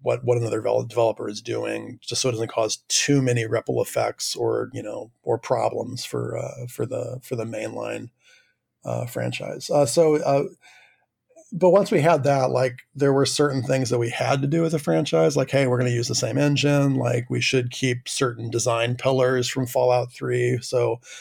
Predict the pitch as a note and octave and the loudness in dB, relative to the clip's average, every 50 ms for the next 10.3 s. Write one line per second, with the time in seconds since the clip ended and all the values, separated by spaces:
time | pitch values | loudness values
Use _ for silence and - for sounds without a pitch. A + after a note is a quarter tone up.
0 | - - _ - C#3 C3 A#2 B2+ A#2+ A#2 A#2 A#2 B2+ B2 A#2+ A2+ A#2 - C3+ B2 | -20 -20 _ -4 -4 -2 -2 -2 -2 -4 -2 -2 -2 -2 -2 -2 -4 -4 -4 -4
1 | A#2+ A#2+ A#2+ - A#2+ A#2 A#2 A#2 A#2 A#2+ A#2+ - - B2 A#2+ A#2 A#2+ - - - | -4 -4 -6 -6 -6 -6 -4 -4 -4 -4 -4 -4 -4 -6 -6 -8 -8 -6 -2 0
2 | C#3+ B2+ A#2+ A#2 - - C3+ - - D3+ D3 C#3+ C#3 C3+ C3+ C3+ C3+ C3+ C3 B2+ | 0 0 0 -2 -4 -4 -4 -2 0 2 2 4 4 2 2 2 2 2 0 0
3 | B2 A#2+ - - A#2+ B2 B2 - B2 A#2 - - A2+ A2+ - - D3+ D3+ D3 C#3 | -2 -4 -4 -2 -2 -2 -2 -4 -6 -8 -6 -6 -8 -8 -4 -2 0 2 4 4
4 | D3 C#3+ C#3 - - - - - - - - _ _ - C#3 C3 A#2+ C3 B2+ B2+ | 4 2 2 0 -2 -4 -8 -14 -20 -20 -20 _ _ -8 -6 -6 -2 -2 -2 -2
5 | B2 B2 - - - - B2 A#2+ A#2+ A#2 A2+ - - - - C#3+ C#3+ C#3+ C#3+ C#3 | -2 -4 -4 -4 -4 -4 -4 -4 -4 -4 -4 -6 -6 -2 0 2 4 4 4 4
6 | C#3 - - - - - A#2 A#2 A2+ A2 A#2 B2+ B2+ A#2+ A#2+ A#2+ A#2+ A#2+ A#2 A2+ | 2 0 -4 -6 -8 -8 -8 -8 -6 -6 -2 0 0 0 0 -2 -4 -4 -4 -4
7 | A#2+ A#2+ A#2 - C3 B2 B2 A#2+ - - B2+ B2 A#2+ A#2 - B2+ B2 A#2+ A#2+ - | -4 -4 -4 -2 -2 0 0 -2 -2 -4 -4 -4 -2 -2 -2 -2 -2 0 0 -2
8 | - B2 A#2 A2+ A#2 A2+ A#2 A#2+ B2 - - A#2+ A#2 A#2+ A#2 A#2 A#2 A#2 A#2 A2+ | -2 -2 -2 -4 -4 -6 -6 -8 -10 -8 -6 -4 -4 -2 -2 -2 -2 -2 -2 -4
9 | A2+ A2+ A2 A2+ A#2 A#2+ A#2 A2+ - - A#2+ A#2 A#2+ - - A#2 A#2 A#2 A#2 A#2 | -4 -4 -2 -4 -4 -6 -6 -6 -8 -6 -6 -8 -8 -6 -8 -8 -4 -2 -2 0
10 | A#2 A#2 A#2 A#2 A#2+ B2 | 0 0 -2 -2 -4 -6